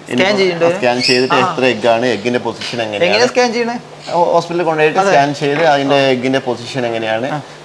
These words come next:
Speaker 1: ഏ, കറക്റ്റ് എഗ്ഗ് ചിലപ്പോൾ തിരിഞ്ഞു കിടന്നു കഴിഞ്ഞാൽ എഗ്
Speaker 2: ആ.
Speaker 1: ബൈൻഡിങ് എന്ന് വന്നിട്ട്,
Speaker 2: ഓ.
Speaker 1: ഏ, നമ്മുടെ എഗ്ഗ് ഇഗ്വാന റെഡ് ആവാൻ സാധ്യതയുണ്ട്.
Speaker 2: ഓ, അതൊക്കെ
Speaker 1: അപ്പൊ ആ
Speaker 2: നോക്കണം.
Speaker 1: സമയത്തേക്ക് കൃത്യമായിട്ട് അതിന്റെ പരിചരണവും കാര്യങ്ങളൊക്കെ കറക്റ്റ് ആയിട്ട് പോകണം. ഇപ്പൊ
Speaker 2: ഓ.
Speaker 1: നമുക്ക് അതിന് നല്ല രീതിയിൽ തന്നെ ന്യൂട്രിയൻസ് സപ്ലൈ ചെയ്ത് ആഡ് ചെയ്യുന്നുണ്ട്.
Speaker 2: ഓ. ഇത് അതിന്റെ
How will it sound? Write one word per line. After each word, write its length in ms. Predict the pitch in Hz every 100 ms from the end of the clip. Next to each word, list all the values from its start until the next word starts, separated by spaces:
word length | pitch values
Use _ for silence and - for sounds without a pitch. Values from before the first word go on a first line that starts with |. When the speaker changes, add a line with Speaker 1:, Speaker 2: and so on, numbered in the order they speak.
| 117
Speaker 1:
ഏ, 500 | 120 117 113 113 110 110
കറക്റ്റ് 200 | 117 135
എഗ്ഗ് 500 | 131 120 117 123 139
ചിലപ്പോൾ 200 | 131 127 123
തിരിഞ്ഞു 240 | 117 127
കിടന്നു 200 | 117 113
കഴിഞ്ഞാൽ 320 | 110 110 117
എഗ് 140 | 123 160
Speaker 2:
ആ. 80 | 143
Speaker 1:
ബൈൻഡിങ് 400 | 127 123 131 123
എന്ന് 140 | 107
വന്നിട്ട്, 460 | 104 101 110 127 147
Speaker 2:
ഓ. 180 | 160 139
Speaker 1:
ഏ, 180 | 117 110 107 107
നമ്മുടെ 340 | 110 110 104 - 95 - 90
എഗ്ഗ് 240 | 104 104
ഇഗ്വാന 380 | 113 110 110 113
റെഡ് 460 | 107 - 101 98 113
ആവാൻ 200 | 110 107
സാധ്യതയുണ്ട്. 420 | 87 78 80 78 147
Speaker 2:
ഓ, 200 | 135 135
അതൊക്കെ 200 | 190 240
Speaker 1:
അപ്പൊ 20 |
ആ 20 |
Speaker 2:
നോക്കണം. 320 | 208 139 160
Speaker 1:
സമയത്തേക്ക് 440 | 147 139 131 139 135
കൃത്യമായിട്ട് 560 | 135 151 131 123 127
അതിന്റെ 320 | 156 - 123
പരിചരണവും 500 | 117 113 110 110 117
കാര്യങ്ങളൊക്കെ 480 | 110 101 104 104 131 -
കറക്റ്റ് 200 | - 95
ആയിട്ട് 160 | 87
പോകണം. 280 | 92 90 117 127
ഇപ്പൊ 180 | 123 143
Speaker 2:
ഓ. 40 |
Speaker 1:
നമുക്ക് 220 | 143 143
അതിന് 420 | 139 151 147 127 117
നല്ല 160 | 120
രീതിയിൽ 300 | 123 117 113
തന്നെ 120 | 123
ന്യൂട്രിയൻസ് 560 | 139 110 110 110 - 156
സപ്ലൈ 260 | 104 101 98
ചെയ്ത് 340 | 87 82 -
ആഡ് 160 | 92 95
ചെയ്യുന്നുണ്ട്. 640 | 76 71 73 - - -
Speaker 2:
ഓ. 40 | 143
ഇത് 300 | - 196 208
അതിന്റെ 340 | 185 196